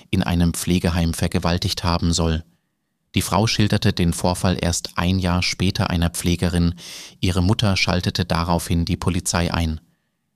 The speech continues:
Der Angeklagte bestreitet die Tat. Das Verfahren wird am Montag fortgesetzt. Pforzheim.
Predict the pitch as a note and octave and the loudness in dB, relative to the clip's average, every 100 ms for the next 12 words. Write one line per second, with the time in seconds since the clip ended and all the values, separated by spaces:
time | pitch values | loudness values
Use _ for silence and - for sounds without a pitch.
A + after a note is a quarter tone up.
0 | _ - E2+ E2 - G2 G#2+ - F#2 F2+ | _ 0 2 2 2 2 0 0 -2 0
1 | G2+ F2+ - - F#2 - - - - F2 | -2 0 -2 -2 -2 -2 -2 -2 0 2
2 | F#2+ - - - - - F2+ - - - | 2 -2 -18 -20 -20 -6 -4 0 0 0
3 | F2 F#2 E2 F2+ - E2 D#2+ E2+ E2 F#2+ | 2 2 2 0 0 0 2 2 2 0
4 | - - E2+ F2 - F#2 D#2+ - - - | -2 -2 -2 -2 -2 -2 -2 -4 -6 -12
5 | _ _ _ _ _ _ _ _ _ _ | _ _ _ _ _ _ _ _ _ _
6 | _ _ _ - G2 - F#2 D#2+ D#2 | _ _ _ 0 0 2 2 2 0